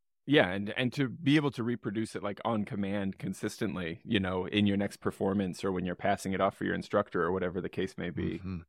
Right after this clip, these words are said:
Speaker 1: But the very bagpipey thing that comes to my mind when thinking about this is when we were starting the pipe band that we have here locally,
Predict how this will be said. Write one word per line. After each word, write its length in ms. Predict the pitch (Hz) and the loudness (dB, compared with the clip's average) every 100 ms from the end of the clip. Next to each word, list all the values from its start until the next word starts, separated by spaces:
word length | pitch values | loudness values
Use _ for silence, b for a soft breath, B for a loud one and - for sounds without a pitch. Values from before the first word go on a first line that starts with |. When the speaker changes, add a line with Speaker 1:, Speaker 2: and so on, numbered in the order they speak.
| _ _ | _ _
Speaker 1:
But 200 | 147 135 - _ | 4 4 0 _
the 120 | 131 117 | 4 6
very 260 | 131 123 | 6 4
bagpipey 640 | - 117 123 123 104 98 - | 4 2 2 -2 -4 -4 -6
thing 220 | 107 101 | -4 -4
that 100 | - | -4
comes 240 | 107 104 | -4 -4
to 80 | - | -4
my 120 | 98 | -4
mind 300 | 95 101 107 | -2 -2 -2
when 160 | 95 92 | -4 -4
thinking 280 | 147 151 107 | -4 -2 0
about 220 | 95 - | 0 0
this 200 | 95 - - | -2 -2 2
is 300 | 104 92 117 | 2 2 2
when 120 | 110 | 4
we 120 | 110 | 4
were 80 | 104 | 2
starting 420 | - 110 104 104 | 2 2 4 4
the 300 | 101 90 87 | 4 2 0
pipe 220 | - 110 - | -2 -2 0
band 340 | 101 95 92 | 0 0 -2
that 80 | 101 | -2
we 120 | 90 | -2
have 200 | 95 95 | 0 0
here 160 | - 95 | 0 0
locally, 520 | 98 127 120 98 90 | 2 2 2 0 -2